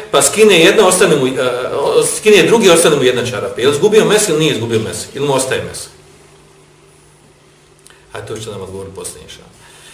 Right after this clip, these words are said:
Da završimo s ovim. Znači, uz ovu meselu, uzimanje meska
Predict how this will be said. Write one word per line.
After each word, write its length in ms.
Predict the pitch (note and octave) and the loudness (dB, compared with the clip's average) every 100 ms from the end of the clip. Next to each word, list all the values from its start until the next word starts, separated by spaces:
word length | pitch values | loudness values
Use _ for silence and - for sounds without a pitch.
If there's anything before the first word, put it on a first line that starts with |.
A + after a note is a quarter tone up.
| - - - - - - | -20 -20 -20 -20 -20 -14
Da 120 | A2+ | -6
završimo 420 | B2 A#2 A#2 G#2+ | -2 -2 -4 -8
s 80 | - | -10
ovim. 160 | - - - - - | -10 -14 -20 -18 -6
Znači, 220 | C3 - | -4 -2
uz 140 | B3 A#3 | 0 4
ovu 180 | E3+ C#3+ | 4 4
meselu, 340 | C3+ D#3 D3 B2+ | 2 4 2 2
uzimanje 460 | D3+ F#3+ E3+ C#3 A#2+ | 0 2 2 0 0
meska 400 | D#3 E3+ - | 2 2 0